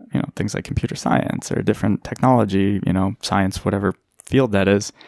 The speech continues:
um, the importance of art and creativity in problem solving, and similarly, the importance of some of the more technical skills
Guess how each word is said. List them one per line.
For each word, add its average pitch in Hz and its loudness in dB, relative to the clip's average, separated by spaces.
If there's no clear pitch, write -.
um, 98 2
the 127 0
importance 110 2
of 98 0
art 98 2
and 117 -4
creativity 101 2
in 98 2
problem - 0
solving, 104 -2
and 101 0
similarly, 104 2
the 107 -4
importance - -4
of - -14
some - -4
of - -2
the 107 -2
more 120 2
technical 117 -2
skills 110 -2